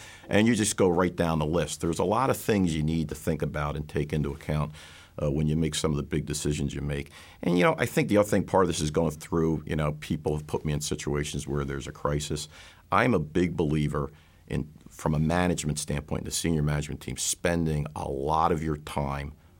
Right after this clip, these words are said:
on the big swings, the big strategy questions. Because what tends to happen when you come up in a company, we all fight fires all day. The phone's ringing all day. We're sending emails. This happened, that happened. And you have to deal with those things.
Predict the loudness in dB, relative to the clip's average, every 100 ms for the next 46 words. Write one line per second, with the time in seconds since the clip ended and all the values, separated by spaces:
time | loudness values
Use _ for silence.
0 | -20 -6 -2 0 0 -2 -4 -4 -2 -4
1 | -2 -6 -8 -16 -20 -8 -4 -4 0 4
2 | 4 4 0 2 2 2 -2 -4 -4 -4
3 | -4 -6 -8 -10 -20 -10 -2 2 2 2
4 | 2 2 4 2 4 4 4 4 2 2
5 | 2 2 2 2 2 -2 0 -2 0 -2
6 | -2 -12 -20 -20 -10 0 4 4 4 0
7 | 2 2 2 0 -6 -8 -12 -8 -6 0
8 | 2 2 2 0 0 -4 -6 -4 -4 -2
9 | -2 2 2 2 2 2 0 -2 -2 0
10 | 0 -2 -2 -2 0 2 2 0 -2 -4
11 | -8 -12 -16 -2 2 2 2 2 4 4
12 | 2 0 0 -2 0 -2